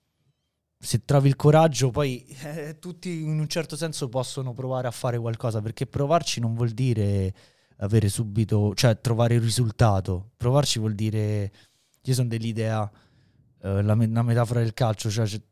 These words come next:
puoi perderla la partita, però se giochi una bella partita la gente se lo ricorda.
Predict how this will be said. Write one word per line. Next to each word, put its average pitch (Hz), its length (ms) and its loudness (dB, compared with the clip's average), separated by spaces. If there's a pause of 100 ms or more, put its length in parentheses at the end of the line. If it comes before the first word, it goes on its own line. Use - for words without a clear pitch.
(140)
puoi 131 140 0
perderla 117 440 6
la 110 140 6
partita, 104 540 2
però 113 400 6
se 117 120 -2
giochi 123 240 4
una 127 120 4
bella 123 260 6
partita 110 440 2
la 107 100 2
gente 110 280 2
se 98 60 0
lo 104 100 6
ricorda. 95 560 2